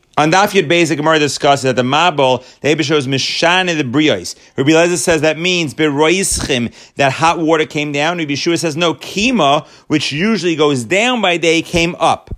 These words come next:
The Gemara continues, referencing the Mishnah, Be'achad B'Tishrei, Rosh Hashanah Yerakos, which means Mais Yerakos.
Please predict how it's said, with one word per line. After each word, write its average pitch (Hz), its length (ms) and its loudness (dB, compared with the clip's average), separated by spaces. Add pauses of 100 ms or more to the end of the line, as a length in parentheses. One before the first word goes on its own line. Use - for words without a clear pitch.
(220)
The - 100 0
Gemara 143 300 4
continues, 160 580 0
referencing 131 460 0
the 120 80 0
Mishnah, 151 500 0
Be'achad 123 380 -2
B'Tishrei, 143 720 -2 (280)
Rosh 120 220 -2
Hashanah 120 200 0
Yerakos, 147 640 2
which 117 200 -8
means 110 220 -8
Mais 147 420 -2
Yerakos. 143 560 0